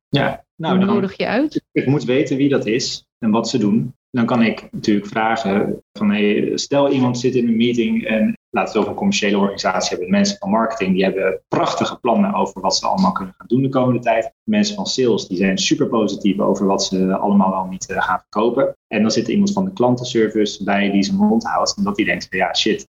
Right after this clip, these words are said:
Speaker 1: ik ben degene die zo meteen alle klachten af moet gaan halen." Wat ik dan interessant vind is om te vragen van, "Hey,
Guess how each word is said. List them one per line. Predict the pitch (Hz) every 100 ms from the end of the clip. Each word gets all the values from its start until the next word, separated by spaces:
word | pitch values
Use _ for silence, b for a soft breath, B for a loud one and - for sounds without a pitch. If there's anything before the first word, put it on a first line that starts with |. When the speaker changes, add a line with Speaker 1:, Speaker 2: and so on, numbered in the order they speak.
| -
Speaker 1:
ik | 120 120
ben | 92
degene | 87 92 92 90
die |
zo | 90 95
meteen | 98 101
alle | 101
klachten | 101 110 - -
af | -
moet | - -
gaan | 90
halen." | 87 85 - _
Wat | 110 107
ik | 143
dan | 127
interessant | 107 95 - 92 87
vind | -
is |
om | 98 98
te | -
vragen | 104 101
van, | 113
"Hey, | 104 101 98